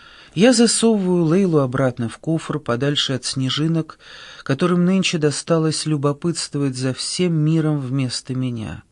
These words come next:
Я разглядываю лица в толпе, отыскивая знакомых. Один, другой, третий топчутся, пританцовывая под студённым ветром с мобильными телефонами наперевес.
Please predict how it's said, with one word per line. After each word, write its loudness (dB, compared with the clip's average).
Я 4
разглядываю 2
лица -2
в -16
толпе, -4
отыскивая -2
знакомых. -4
Один, -2
другой, -2
третий -4
топчутся, -4
пританцовывая -2
под -4
студённым 0
ветром -2
с -6
мобильными 2
телефонами -2
наперевес. -4